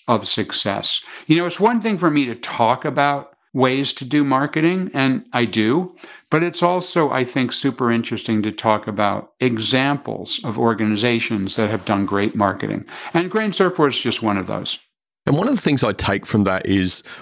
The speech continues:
Speaker 2: when I look at a lot of the work you've done and, you know, talk about surfboards, and I understand you've got a pretty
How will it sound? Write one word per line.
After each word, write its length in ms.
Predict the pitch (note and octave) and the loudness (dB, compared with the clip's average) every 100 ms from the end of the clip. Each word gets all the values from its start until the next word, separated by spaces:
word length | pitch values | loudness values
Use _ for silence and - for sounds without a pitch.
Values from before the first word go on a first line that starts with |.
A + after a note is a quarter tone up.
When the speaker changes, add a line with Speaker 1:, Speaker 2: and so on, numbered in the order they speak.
| - | -2
Speaker 2:
when 160 | A#2+ | 0
I 340 | C#3 B2+ A2 G2+ | 2 2 2 0
look 280 | - G#2 G#2+ | 2 0 2
at 120 | A2 - _ _ | -2 -2 _ _
a 40 | G#2+ | 0
lot 180 | G#2 G2+ | 2 2
of 80 | |
the 80 | F#2 | 2
work 260 | F#2+ F#2+ - | 2 0 2
you've 180 | G2 E2+ | 0 2
done 260 | F2+ F#2 | 0 2
and, 260 | F2+ F2 E2+ - - - _ | 2 0 -4 -12 -20 -20 _
you 80 | F2+ | -2
know, 40 | |
talk 240 | E2 G#2 F#2+ | 0 2 2
about 200 | F2+ - | 0 -2
surfboards, 920 | - G#2 G2 - G2+ G2 G2 F2+ - | 2 2 2 0 0 2 0 0 0
and 100 | F2 | 2
I 120 | F2 | 2
understand 320 | F#2+ F#2 G2 | 0 0 0
you've 80 | F2+ | 2
got 80 | F2+ | 2
a 60 | E2 | 0
pretty 380 | - G#2 F#2 | 2 4 4